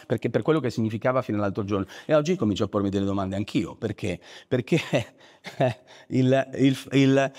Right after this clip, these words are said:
il pro-, ad esempio, produrre immagini, eh, di terzi che li vedono in situazioni imbarazzanti, ok?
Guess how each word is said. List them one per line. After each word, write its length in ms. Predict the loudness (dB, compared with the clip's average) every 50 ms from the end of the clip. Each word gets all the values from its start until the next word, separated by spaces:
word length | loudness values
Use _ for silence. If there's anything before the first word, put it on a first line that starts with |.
| -16 -2
il 240 | 2 2 2 2 2
pro-, 280 | 0 2 2 2 2 2
ad 140 | 2 2 2
esempio, 580 | 2 2 2 2 2 0 0 0 0 0 0
produrre 800 | 0 0 0 2 4 4 4 4 4 2 2 2 2 0 0 0 0
immagini, 920 | 2 4 4 4 4 4 2 2 2 2 2 2 4 4 2 0 -2 -6 -12 -20 _ _
eh, 320 | 2 4 4 6 4 4 2 2
di 200 | 2 2 2 4
terzi 840 | 4 4 4 4 2 -2 -6 -2 0 2 2 2 0 -2 -6 -12 _ _ _
che 280 | 0 2 2 4 4 2
li 360 | 2 2 4 4 4 2 2 2 0
vedono 560 | 0 2 2 2 2 2 2 4 4 2 2
in 160 | 2 0 0
situazioni 540 | 0 -2 -2 -2 -2 -2 0 2 2 4 4
imbarazzanti, 1000 | 4 4 4 2 2 0 -2 -2 -2 -2 -2 -2 -4 -6 -4 -2 0 0 0 0 -2
ok? 540 | -6 -2 0 0 0 2 2 2 0 0